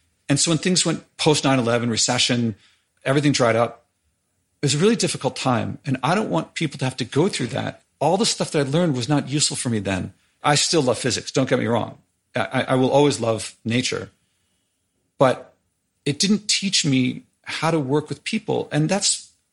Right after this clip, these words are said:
school in general. You know, I went to, uh, Columbia. The core is very, um, it's not just science. You know, I, it's, it's a very liberal arts education. But it taught me, like, I would read Plato and I'd learn about values,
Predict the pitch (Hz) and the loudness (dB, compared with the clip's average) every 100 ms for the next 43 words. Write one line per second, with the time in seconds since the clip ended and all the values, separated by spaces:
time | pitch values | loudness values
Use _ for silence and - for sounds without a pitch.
0 | _ _ _ _ _ - - - 254 220 | _ _ _ _ _ -4 -4 0 2 2
1 | - 208 147 143 151 160 - 151 139 - | 4 2 2 2 2 2 2 0 0 -6
2 | - - 196 117 - 127 143 120 - - | -6 0 2 0 -2 -4 -4 -6 -4 4
3 | 160 120 - 131 127 123 110 104 104 98 | 4 4 2 2 4 4 2 0 -4 -8
4 | _ - 147 151 - 139 - - 151 165 | _ -6 0 2 2 -2 -4 -2 0 -2
5 | - - 123 113 120 117 113 123 123 151 | -2 -4 -2 0 -2 -4 -4 0 2 4
6 | 127 127 123 110 107 - 170 180 101 101 | 4 2 2 2 -2 -4 -2 -2 -4 -10
7 | _ _ _ _ _ _ _ _ _ _ | _ _ _ _ _ _ _ _ _ _
8 | _ _ _ _ _ _ _ - 160 147 | _ _ _ _ _ _ _ -2 -2 -2
9 | - 185 - 160 143 123 _ _ _ _ | 0 0 2 2 0 -2 _ _ _ _
10 | _ - 160 147 156 151 - 175 151 120 | _ -2 2 4 2 0 0 4 4 2
11 | 117 127 117 104 104 110 131 98 95 - | 0 0 0 0 0 2 2 0 -4 -6
12 | - | -8